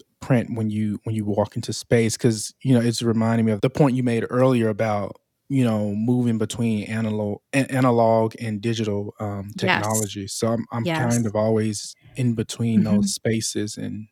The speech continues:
Speaker 2: I think that would be beautiful for this to make its way back to the analog form.
Speaker 1: Mm-hmm.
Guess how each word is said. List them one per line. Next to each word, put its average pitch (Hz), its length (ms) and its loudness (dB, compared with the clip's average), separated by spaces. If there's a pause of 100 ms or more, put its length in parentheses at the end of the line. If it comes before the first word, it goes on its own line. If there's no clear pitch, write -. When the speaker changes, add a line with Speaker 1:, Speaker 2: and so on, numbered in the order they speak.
Speaker 2:
I 214 80 0
think 302 220 4
that 339 140 8
would 277 120 4
be 226 120 4
beautiful 190 760 0
for - 320 0
this 196 300 4
to 175 600 2
make 180 260 2
its - 160 0
way 165 140 2
back 165 440 2
to 165 580 0
the 160 160 -2
analog 160 540 -2
form. - 520 -6
Speaker 1:
Mm-hmm. 120 220 -2